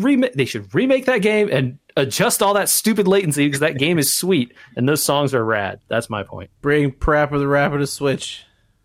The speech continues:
Speaker 1: Bring Chop Chop, Master Onion, and the other guys back.
Speaker 2: Yeah.
Speaker 1: Sure, put 'em on Switch. It's a PlayStation brand, but who cares?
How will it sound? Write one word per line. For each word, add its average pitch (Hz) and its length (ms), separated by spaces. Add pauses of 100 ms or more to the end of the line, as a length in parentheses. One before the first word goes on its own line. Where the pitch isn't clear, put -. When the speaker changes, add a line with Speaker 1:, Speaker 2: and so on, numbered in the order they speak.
(520)
Speaker 1:
Bring 185 280
Chop 180 300
Chop, 175 220
Master 151 320
Onion, 151 580
and 131 360
the 143 80
other 139 220
guys 127 580 (400)
back. 120 440 (220)
Speaker 2:
Yeah. 117 160
Speaker 1:
Sure, 151 260
put 156 140
'em 151 80
on 143 120
Switch. 131 280
It's 123 120
a 127 40
PlayStation 135 480
brand, 123 300
but 120 100
who 113 100
cares? 92 380